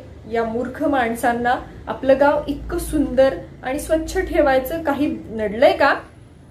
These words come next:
आता हे बिघडवणं आलं की नाही, भोगा म्हणावं आपल्या मूर्खपणाची शिक्षा." चेटकिणीनं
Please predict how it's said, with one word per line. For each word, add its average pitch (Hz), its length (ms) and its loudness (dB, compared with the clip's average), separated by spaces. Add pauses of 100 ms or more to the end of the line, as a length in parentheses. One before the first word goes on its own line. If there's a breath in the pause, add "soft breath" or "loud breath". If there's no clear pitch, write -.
(180)
आता 202 220 -6
हे 294 240 -4 (220)
बिघडवणं 302 680 4
आलं 359 320 0
की 403 160 -6
नाही, 339 300 0 (400)
भोगा 220 400 0
म्हणावं 285 300 2
आपल्या 302 220 2
मूर्खपणाची 302 760 2
शिक्षा." 294 360 0 (920)
चेटकिणीनं 262 640 0